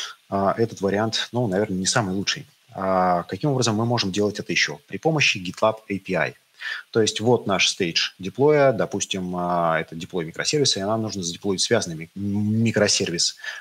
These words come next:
Мы добавляем сюда автор скрипт, А, так, тут получается очень мет-, мелко. Давайте я увеличу и посмотрим, что в этом скрипте. В этом скрипте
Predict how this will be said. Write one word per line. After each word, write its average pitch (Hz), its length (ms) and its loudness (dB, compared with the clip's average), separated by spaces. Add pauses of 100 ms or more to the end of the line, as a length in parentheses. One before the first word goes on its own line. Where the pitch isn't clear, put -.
Мы 131 320 4
добавляем 107 560 4
сюда 98 480 2
автор 107 340 2
скрипт, - 520 -2 (540)
А, 101 480 2
так, 90 180 0
тут - 340 -8
получается 98 560 0
очень 104 240 -2
мет-, 127 260 0
мелко. 117 580 2
Давайте 92 440 -2
я 85 80 0
увеличу 95 460 -2 (340)
и 127 140 2
посмотрим, 104 540 -2
что 117 280 2
в 95 60 2
этом 95 140 -2
скрипте. - 440 -8 (500)
В 120 60 4
этом 160 160 2
скрипте 127 640 0